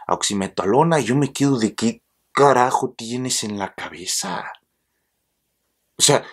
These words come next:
yo allá en el dos mil diez, cuando empecé a interesarme por el utilizar fármacos,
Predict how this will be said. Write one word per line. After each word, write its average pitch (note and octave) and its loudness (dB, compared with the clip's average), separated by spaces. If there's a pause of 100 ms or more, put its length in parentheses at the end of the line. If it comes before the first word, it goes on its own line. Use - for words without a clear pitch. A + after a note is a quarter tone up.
(140)
yo G#3 8
allá G3 6
en F#3+ 2
el D#3+ -4
dos B2+ 2
mil E3+ 0
diez, E3 0
cuando C3 -4
empecé A2 0
a - -2
interesarme B2+ -2
por G2 2
el F#2+ 4
utilizar G2 0
fármacos, A#2 2